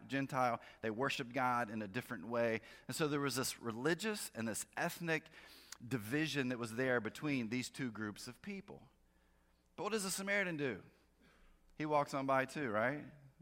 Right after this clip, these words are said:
No. He, he sees this Jewish man. He sees that his, he's beaten and he's bloodied and he's bruised,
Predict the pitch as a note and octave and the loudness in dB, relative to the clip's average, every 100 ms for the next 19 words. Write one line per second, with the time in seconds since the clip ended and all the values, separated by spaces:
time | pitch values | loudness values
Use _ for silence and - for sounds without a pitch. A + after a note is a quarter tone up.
0 | - A2 D#2 D2 C3 _ _ - - - | -10 -8 -8 -14 -20 _ _ -20 -20 -20
1 | - - _ _ - - C#3 E3+ G3+ F#3+ | -20 -20 _ _ -16 -8 0 2 2 2
2 | E3+ D3 D3+ - D3 E3+ D#3+ - B2 G#2+ | 2 2 0 0 2 2 0 0 0 2
3 | A#2 D3 D#3 D#3 D3+ C3+ C3+ B2+ A2+ C#3 | 2 0 0 0 0 0 0 -2 -4 -8
4 | B2 G#2 B2+ C3 C3+ C3+ A#2 A2 A#2 G#2+ | -8 -2 -2 0 -2 -2 -2 -2 -2 -6
5 | G2+ A2+ B2+ C3 C3+ B2+ A2 G#2 G#2+ G#2 | -6 -2 0 0 0 -2 -4 -4 -6 -8
6 | G#2 C3 C#3 C3 B2+ B2 B2 | -10 -8 -4 -4 -4 -6 -12